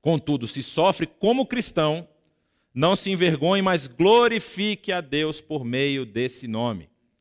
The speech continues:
Pois chegou a hora de começar o julgamento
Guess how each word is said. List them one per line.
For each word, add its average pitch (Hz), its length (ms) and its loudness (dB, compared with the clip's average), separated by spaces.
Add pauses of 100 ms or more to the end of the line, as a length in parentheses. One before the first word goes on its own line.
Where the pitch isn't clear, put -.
(680)
Pois 139 160 2
chegou 147 460 0
a 175 80 4
hora 156 500 2 (320)
de 117 140 -8
começar 147 640 0
o 160 80 0
julgamento 135 760 -2